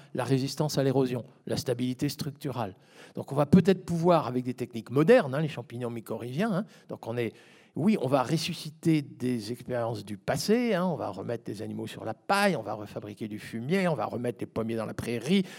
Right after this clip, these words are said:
on va réembocager nos écosystèmes, mais le re, re, re ne veut pas dire retour en arrière, hein. Les champignons mycorhiziens, toutes ces décoctions, tous ces trucs-là, euh, ça va être une énorme, un énorme progrès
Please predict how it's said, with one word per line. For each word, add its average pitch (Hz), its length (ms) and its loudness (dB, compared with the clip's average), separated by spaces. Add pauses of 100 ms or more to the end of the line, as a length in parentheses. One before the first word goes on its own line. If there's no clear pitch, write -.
(180)
on 127 60 -4
va 117 120 2
réembocager 131 880 4
nos 113 120 -2
écosystèmes, 117 640 0 (220)
mais 135 80 2
le 135 160 8
re, 165 300 10
re, 151 260 10
re 175 180 8
ne 202 60 6
veut 151 120 8
pas 147 140 4
dire 151 200 2
retour 139 340 2
en 135 80 -4
arrière, 165 500 2
hein. 160 100 -2 (340)
Les - 80 -2
champignons 123 400 -2
mycorhiziens, 117 640 0
toutes - 180 -8
ces 123 80 -2
décoctions, 156 560 -2
tous - 160 -10
ces 120 140 -4
trucs-là, 143 500 -2 (420)
euh, 104 140 -8
ça 113 180 -8
va 127 100 0
être 147 160 -6
une 113 140 -8
énorme, 123 380 0
un 113 120 -2
énorme 131 400 2
progrès 139 640 0